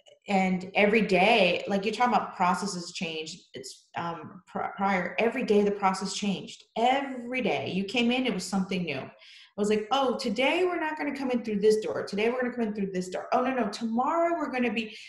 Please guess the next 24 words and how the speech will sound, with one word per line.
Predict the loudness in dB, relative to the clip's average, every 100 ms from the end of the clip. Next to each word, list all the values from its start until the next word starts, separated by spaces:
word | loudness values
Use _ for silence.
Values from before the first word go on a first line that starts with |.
| -6
doing | 2 4 4
this." | 2 -2 -6
And | -2 0
every | 2 2 2 0
hour, | 0 2 0 0
it | 0
just | 0 0
seemed | 2 2
like | 2 4 4
<laughs> | 2 -2 -4
there | -2
was | 2
a | 2
new | 0 -2
piece | -4 -6
of | -8 -6
paper | -8 -6 -8 -8 -12 -18 -18 -10 0
and | 2 4
there | 4
was, | 2 0 -2 -2
um, | 0 2
a |
new | 2 2 -2
process, | -2 -2 -2 -2 0 -2